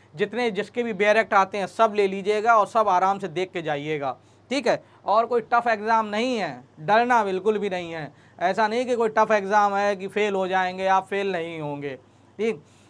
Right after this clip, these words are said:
अगर आप दस दिन भी, दस दिन भी या बीस दिन भी अगर आप, अभी तो दो महीने हैं, दो महीने अगर आप रोज़ दो घंटे भी देख रहे हैं, हर एक बैरक पलट पलट के देख रहे हैं कि किस में क्या दिया हुआ है, कहानी की तरह पढ़ते जाइए,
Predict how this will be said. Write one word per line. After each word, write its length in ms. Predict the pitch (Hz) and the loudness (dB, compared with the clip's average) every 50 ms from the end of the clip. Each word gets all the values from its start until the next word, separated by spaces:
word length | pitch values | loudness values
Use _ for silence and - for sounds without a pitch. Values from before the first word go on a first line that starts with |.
| _ - | _ 4
अगर 320 | 190 202 208 226 240 233 220 | 6 6 8 8 6 6 8
आप 300 | 220 226 240 190 151 - - | 8 6 6 4 2 0 0
दस 140 | 214 208 180 | 0 0 2
दिन 300 | 151 156 240 262 247 226 | 2 0 2 2 0 -2
भी, 200 | 190 180 143 120 110 _ _ _ _ _ _ _ _ _ _ _ - | -4 -6 -8 -10 -14 _ _ _ _ _ _ _ _ _ _ _ -8
दस 220 | 147 147 233 226 196 | -2 0 0 0 0
दिन 300 | 165 220 226 226 220 220 | -2 -2 -2 -2 -2 -4
भी 200 | 220 220 220 214 | -2 0 0 0
या 80 | 208 175 | 0 0
बीस 260 | 156 202 240 247 208 | -2 -2 -2 -2 -2
दिन 200 | 180 226 214 208 | -2 -4 -4 -4
भी 120 | 202 214 208 | -2 -2 -2
अगर 200 | 196 170 190 190 | -2 0 0 0
आप, 120 | 185 185 | 0 0
अभी 160 | 190 190 226 | -2 -4 -6
तो 100 | 202 208 175 | -8 -6 -2
दो 160 | 170 214 214 | 0 0 0
महीने 300 | 208 196 185 180 180 170 | 0 0 -2 -4 -4 -6
हैं, 220 | 156 151 143 127 - - - _ _ - | -6 -6 -8 -10 -12 -18 -20 _ _ -2
दो 140 | 147 226 240 | 2 2 4
महीने 300 | 226 220 208 214 220 233 | 4 2 2 0 0 0
अगर 200 | 220 196 220 220 | 0 2 4 4
आप 180 | 220 214 185 175 | 4 4 4 2
रोज़ 220 | 196 233 247 208 | 2 2 2 2
दो 160 | 151 160 208 190 | 0 -2 -2 0
घंटे 320 | 185 175 175 156 226 226 | -2 -4 -2 0 0 0
भी 100 | 220 214 | 0 0
देख 220 | 180 196 190 185 185 | -2 -2 -2 -2 -2
रहे 180 | 180 180 175 170 | -2 -2 -4 -4
हैं, 320 | 180 180 196 220 240 247 233 _ _ _ _ _ - | -4 -4 -2 -2 -4 -4 -8 _ _ _ _ _ -2
हर 140 | 180 190 | 2 4
एक 200 | 214 226 220 170 165 | 4 4 4 2 0
बैरक 360 | 196 190 190 190 196 196 - - | 0 0 2 2 0 -2 -2 -2
पलट 220 | - 196 202 196 - | -2 -2 -2 -2 -2
पलट 220 | 196 190 190 190 | -2 -2 -2 -2
के 80 | - 185 | -4 -6
देख 200 | 170 180 175 165 | -6 -4 -4 -2
रहे 120 | 175 175 190 | -2 -2 -2
हैं 100 | 202 202 | -2 -4
कि 80 | 202 202 | -8 -10
किस 200 | - 190 151 - | -10 -12 -12 -8
में 160 | 190 196 190 | -8 -8 -6
क्या 180 | 190 190 180 175 | -2 0 0 0
दिया 240 | - 180 175 175 175 170 | 0 -2 -2 -2 0 0
हुआ 300 | 170 170 170 170 170 170 | 0 0 -2 0 0 0
है, 140 | 175 196 220 | 0 0 -2
कहानी 360 | 214 - 160 160 165 180 190 | -2 -4 -4 -4 -4 -4 -6
की 60 | 175 170 | -8 -8
तरह 200 | 175 170 170 160 | -6 -6 -6 -6
पढ़ते 300 | 160 156 160 156 185 185 | -6 -8 -10 -8 -8 -4
जाइए, 420 | 180 180 180 190 202 220 240 254 | -4 -2 -2 -2 -2 -2 -2 -2